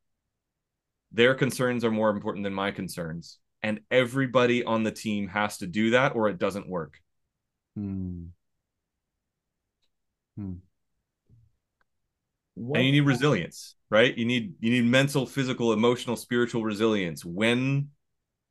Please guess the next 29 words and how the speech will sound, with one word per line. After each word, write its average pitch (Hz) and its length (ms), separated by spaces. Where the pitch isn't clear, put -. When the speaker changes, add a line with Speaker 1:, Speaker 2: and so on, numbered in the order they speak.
Speaker 1:
the 107 80
chips - 320
are 120 120
down, 92 580
when 110 480
things 123 320
like 98 180
you 113 80
and 120 80
I 117 80
were 113 100
talking 120 320
about 117 260
before 120 320
we 117 160
got 117 240
on 120 80
the 117 60
recording 123 320
here 107 180
happen 127 380
Speaker 2:
Yep. 98 80
Speaker 1:
in 104 60
life. 117 500
You 117 100
need 131 180
to 117 60
Speaker 2:
Yep. 107 40
Speaker 1:
be 117 120